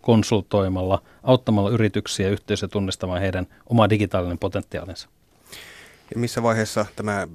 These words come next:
Speaker 2: Pikseli kerrallaan projekti on menossa?
Speaker 1: No sanotaanko, että Suomessa on tapahtunut valtava muutos viimeisen kahden vuoden aikana. Et meillä on niinku herätty ymmärtämään. Suomessa on Digibarometrin mukaan maailman parhaat päätelaitteet ja yhteydet. Meillä on todella hyvät verkostot. Me ollaan oltu tosi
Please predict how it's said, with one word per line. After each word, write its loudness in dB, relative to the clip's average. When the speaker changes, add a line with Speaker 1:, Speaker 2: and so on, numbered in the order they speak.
Speaker 2:
Pikseli -4
kerrallaan -2
projekti -4
on 0
menossa? -4
Speaker 1:
No 10
sanotaanko, 6
että 6
Suomessa 6
on 4
tapahtunut 2
valtava 6
muutos 2
viimeisen -4
kahden 8
vuoden 8
aikana. 4
Et -4
meillä 10
on 10
niinku 4
herätty 6
ymmärtämään. 4
Suomessa 6
on 2
Digibarometrin 4
mukaan 2
maailman 6
parhaat 4
päätelaitteet 2
ja -2
yhteydet. 2
Meillä 2
on 0
todella 6
hyvät -2
verkostot. -2
Me 6
ollaan 8
oltu 2
tosi 2